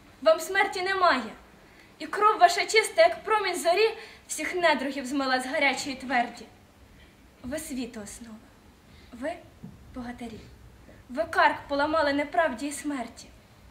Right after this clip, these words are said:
Ви днів золотих дзвінки ковалі.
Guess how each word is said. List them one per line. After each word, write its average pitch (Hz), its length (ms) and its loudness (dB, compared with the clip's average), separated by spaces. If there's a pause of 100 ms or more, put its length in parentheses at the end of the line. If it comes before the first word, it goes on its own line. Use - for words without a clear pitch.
(880)
Ви 277 160 -8
днів 269 220 -2
золотих 220 500 -10
дзвінки 226 360 -14
ковалі. 240 400 -14